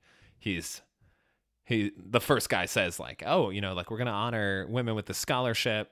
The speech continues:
and the guy's like, "Great, let's tweet, let's tweet that," and he's like, "Or how about this? We tweet, <laughs> 'Women, women belong in the kitchen,'" and then he just pauses for, like, ten seconds,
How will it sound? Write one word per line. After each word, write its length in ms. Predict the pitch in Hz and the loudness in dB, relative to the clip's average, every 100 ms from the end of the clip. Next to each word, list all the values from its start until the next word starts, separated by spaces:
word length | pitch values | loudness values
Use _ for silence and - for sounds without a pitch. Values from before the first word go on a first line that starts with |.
| _ | _
and 420 | _ _ _ - | _ _ _ -8
the 40 | 113 | 2
guy's 180 | 143 131 | 4 4
like, 140 | 117 | 4
"Great, 320 | 220 208 110 | 8 8 10
let's 220 | 170 - | 6 4
tweet, 400 | - 214 170 117 _ _ - | 0 2 2 2 _ _ -6
let's 200 | 139 - | -4 -2
tweet 240 | - 190 - | 0 0 2
that," 300 | 98 76 - | 0 0 -6
and 120 | 95 | -6
he's 120 | 110 107 | -4 -2
like, 280 | 92 92 - - _ _ _ _ - | -4 -4 -12 -20 _ _ _ _ 4
"Or 200 | 165 175 | 10 10
how 120 | 123 135 | 10 8
about 260 | 110 95 | 6 4
this? 260 | 131 - - | 0 0 0
We 140 | 113 | 0
tweet, 400 | - 135 107 - - - | 2 0 0 0 -6 -8
<laughs> 140 | - | -6
'Women, 280 | 113 156 - - - _ _ _ _ _ - | 4 4 4 -10 -20 _ _ _ _ _ 0
women 220 | 147 127 | 4 4
belong 360 | 123 117 123 123 | 6 8 8 6
in 80 | |
the 80 | 104 | 0
kitchen,'" 500 | - 151 135 95 80 - - - _ _ _ _ | 0 0 2 0 0 -6 -20 -20 _ _ _ _
and 120 | 113 127 | 2 2
then 80 | |
he 40 | 127 | 2
just 200 | 120 - | 0 2
pauses 400 | 135 135 113 - | 4 6 4 0
for, 100 | 110 | 2
like, 200 | 92 - | 2 2
ten 220 | 127 104 | 2 2
seconds, 680 | - 98 - 82 85 - | 2 2 2 -2 -2 -6